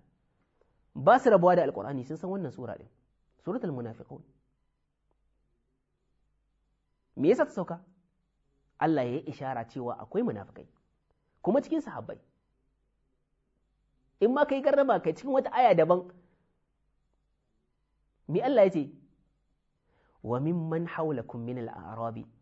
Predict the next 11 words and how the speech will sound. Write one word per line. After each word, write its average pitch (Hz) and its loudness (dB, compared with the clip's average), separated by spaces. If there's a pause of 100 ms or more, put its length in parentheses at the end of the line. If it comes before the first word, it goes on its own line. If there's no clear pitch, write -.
(140)
منافقون 120 -10 (1400)
ومن 339 4
أهل 302 6
المدينة 196 2 (1600)
مرضوا 147 2
على 139 -6
النفاق 110 -10 (200)
لا 294 0
تعلمهم 139 -4 (340)
نحن 131 -4
نعلمهم 113 -8